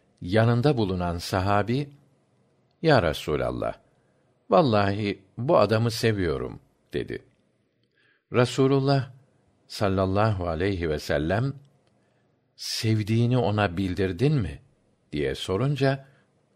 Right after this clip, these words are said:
'Hayır.' dedi. Peygamber sallallahu aleyhi ve sellemin, 'Git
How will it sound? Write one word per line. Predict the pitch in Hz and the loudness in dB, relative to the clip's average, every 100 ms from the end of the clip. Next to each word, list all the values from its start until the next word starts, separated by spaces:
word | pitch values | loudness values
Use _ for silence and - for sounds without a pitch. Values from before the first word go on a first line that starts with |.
| _ | _
'Hayır.' | - 143 76 - - _ | 0 2 2 -6 -18 _
dedi. | - - 50 _ _ _ _ _ _ | -8 -6 -12 _ _ _ _ _ _
Peygamber | 113 117 117 117 117 123 117 - _ _ | 0 2 2 0 2 0 -2 -10 _ _
sallallahu | - 98 92 90 90 107 113 92 | -4 -2 0 0 0 0 2 0
aleyhi | 82 92 107 90 | 0 0 -2 -2
ve | 78 | -4
sellemin, | - 90 87 98 117 123 113 - _ _ _ _ _ _ 85 82 | -4 -4 -2 -2 -2 -2 -4 -12 _ _ _ _ _ _ -16 -2
'Git | 147 147 | -2 -2